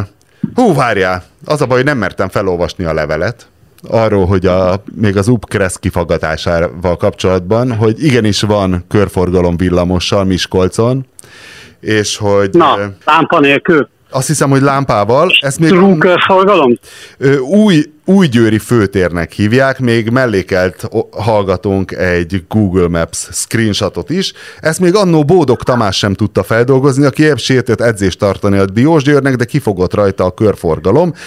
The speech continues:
Speaker 1: Bódog Tamás autója villamossal koccant. Továbbá, hogy azt mondtad, hogy a Kressz vizsga követelményrendszere nem életszerű.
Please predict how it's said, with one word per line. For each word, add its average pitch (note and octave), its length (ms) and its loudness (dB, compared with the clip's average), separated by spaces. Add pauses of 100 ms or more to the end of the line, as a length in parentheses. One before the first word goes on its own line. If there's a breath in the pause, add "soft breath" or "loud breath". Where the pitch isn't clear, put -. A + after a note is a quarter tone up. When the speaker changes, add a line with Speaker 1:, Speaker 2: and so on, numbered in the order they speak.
(120 loud breath)
Speaker 1:
Bódog C#3 400 2
Tamás A2 320 -2
autója G2+ 540 0
villamossal D#2 760 0
koccant. B1 760 -6
Továbbá, A#2 680 -2 (480 loud breath)
hogy A2+ 300 0
azt C#3+ 240 0
mondtad, G#2+ 340 0
hogy A2+ 180 -2
a A#2 80 2
Kressz D3 280 -2
vizsga G#2 320 0
követelményrendszere A#2 1000 0
nem C#3 180 2
életszerű. F#2+ 760 -2